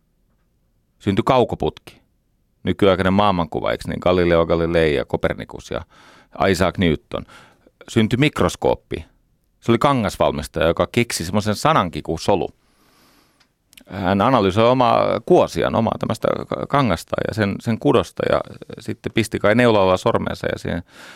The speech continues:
tippui veripisara ja sitten katsoi sitä veripisaraa ja se löysi solut. Ne on aika isoja soluja ne punasolut.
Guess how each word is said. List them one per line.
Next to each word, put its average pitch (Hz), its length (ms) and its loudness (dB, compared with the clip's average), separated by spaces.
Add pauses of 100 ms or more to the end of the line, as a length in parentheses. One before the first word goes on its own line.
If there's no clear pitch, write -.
(300)
tippui - 300 0 (100)
veripisara 98 540 2
ja 90 100 2
sitten - 140 -14
katsoi 95 300 -2
sitä 104 140 -4
veripisaraa 92 560 0
ja 87 60 -2
se - 180 -8
löysi 120 180 -2
solut. - 520 -4 (140)
Ne 92 60 -6
on 92 80 -2
aika 98 140 -2
isoja 95 260 2
soluja 80 320 -2
ne 64 100 -8
punasolut. - 520 -12